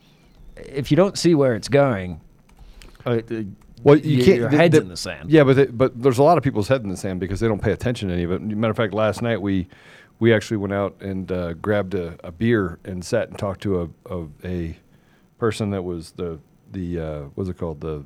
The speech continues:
Speaker 2: the, uh, waitress. And we asked her a question, and
Speaker 1: Yep,
Speaker 2: she
Speaker 1: she didn't know.
Speaker 2: uh, w-, "Hey, have you
Speaker 1: Clueless.
Speaker 2: heard of Project Veritas?" She goes, "No."
Speaker 1: Nope.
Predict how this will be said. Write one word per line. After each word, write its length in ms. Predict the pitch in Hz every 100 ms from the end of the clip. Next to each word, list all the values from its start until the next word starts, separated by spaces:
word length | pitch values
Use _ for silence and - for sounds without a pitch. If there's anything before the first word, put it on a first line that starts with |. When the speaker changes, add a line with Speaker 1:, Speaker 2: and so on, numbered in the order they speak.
| -
Speaker 2:
the, 280 | 82 80 76
uh, 80 | 76
waitress. 500 | 107 131 85 - - _ _ _ _ _
And 160 | 98 95
we 120 | 110
asked 200 | 110 110
her 80 | 95
a 40 | 82
question, 500 | 123 127 - 85 85 - -
and 60 | 98
Speaker 1:
Yep, 80 | 123
Speaker 2:
she 160 | 117
Speaker 1:
she 60 | 107
didn't 180 | 95 92
know. 160 | 92 120 - -
Speaker 2:
uh, 60 | 101
w-, 380 | 117 - 113 110 104
"Hey, 160 | 127 127
have 100 | 113
you 80 |
Speaker 1:
Clueless. 20 | 127
Speaker 2:
heard 140 | 147
of 100 | 117
Project 320 | 135 123 120
Veritas?" 400 | 117 117 110 95
She 120 | -
goes, 180 | 98 82
"No." 360 | 92 90 95 113 -
Speaker 1:
Nope. 180 | 117